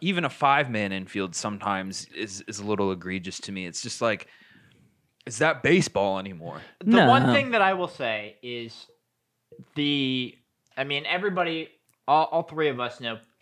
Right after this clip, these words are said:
Speaker 2: most people that watch, you know, sports and baseball know that baseball is one of, i-,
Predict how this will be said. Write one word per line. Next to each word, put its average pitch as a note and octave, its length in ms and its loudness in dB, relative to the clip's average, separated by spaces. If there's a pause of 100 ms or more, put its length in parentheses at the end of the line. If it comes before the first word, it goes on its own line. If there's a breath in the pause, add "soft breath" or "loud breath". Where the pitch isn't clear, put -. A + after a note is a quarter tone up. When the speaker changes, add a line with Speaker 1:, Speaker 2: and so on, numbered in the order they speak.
Speaker 2:
most E3+ 300 0
people D3 200 -4
that B2 160 -2
watch, A#2+ 520 -2 (220)
you B2 160 -6
know, G2+ 80 -6
sports C3+ 440 -4
and A#2 100 -12
baseball A2 340 -4
know A2 200 -4
that G#2+ 200 -8
baseball B2 540 2
is A2+ 180 -8
one A#2+ 180 -2
of, A#2+ 200 -2
i-, C#3 160 -4